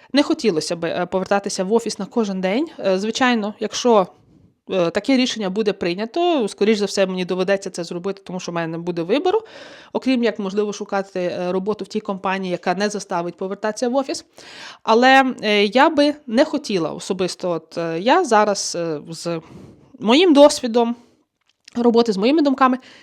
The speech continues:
я би не хотіла працювати п'ять днів в тиждень з офісу. Напишіть, будь ласка, мені свої думки на цю тему, е, як ви ставитесь від ньо-, до цього, чи правда ви думаєте, що працівники, які працюють в офісі, вони більш ефективні за тих, хто,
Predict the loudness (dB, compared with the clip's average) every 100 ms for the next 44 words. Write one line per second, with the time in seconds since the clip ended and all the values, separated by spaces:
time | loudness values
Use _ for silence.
0 | -20 -20 0 2 4 2 0 -2 2 2
1 | 2 -4 -4 0 0 -2 -2 -2 -2 -6
2 | -10 -6 -2 0 -2 -2 -6 -6 -10 -14
3 | -20 -20 -20 -18 -4 -2 0 0 0 2
4 | 2 2 -2 -6 -6 -6 -2 2 2 0
5 | -2 -2 -2 -4 0 2 4 2 -2 0
6 | 2 2 0 -4 -2 0 -2 -6 -8 -4
7 | -4 -2 -4 -6 0 2 4 0 0 4
8 | 4 4 2 0 0 0 0 -2 -4 -4
9 | -4 -4 -4 2 2 2 2 0 -2 -2
10 | -2 2 2 2 -2 -4 -4 -2 -2 -2
11 | -4 -6 -2 0 0 -4 -2 -2 0 -8